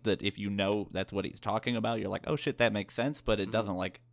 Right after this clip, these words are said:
Speaker 1: feed into motivation. It feeds into, like, "Hey, this is cool to play through a second time to look at." It doesn't
Speaker 2: Yeah.
Speaker 1: Explain it at all.
Speaker 2: He's not, he's not Dexter-y enough where it's like,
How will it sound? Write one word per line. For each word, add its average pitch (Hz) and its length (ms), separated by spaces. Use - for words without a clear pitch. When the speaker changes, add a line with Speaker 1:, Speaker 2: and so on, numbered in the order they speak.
Speaker 1:
feed 110 220
into 104 180
motivation. 90 720
It 85 120
feeds 113 260
into, 85 180
like, 90 240
"Hey, 117 180
this 95 180
is 92 120
cool 98 340
to 98 100
play 98 200
through 92 160
a 92 40
second 92 340
time 90 180
to - 80
look - 280
at." - 180
It - 80
doesn't 104 180
Speaker 2:
Yeah. 104 220
Speaker 1:
Explain 82 480
it 52 80
at 57 100
all. 90 240
Speaker 2:
He's 160 160
not, 185 280
he's 147 120
not 185 220
Dexter-y 117 500
enough 110 300
where 107 120
it's 107 140
like, 113 260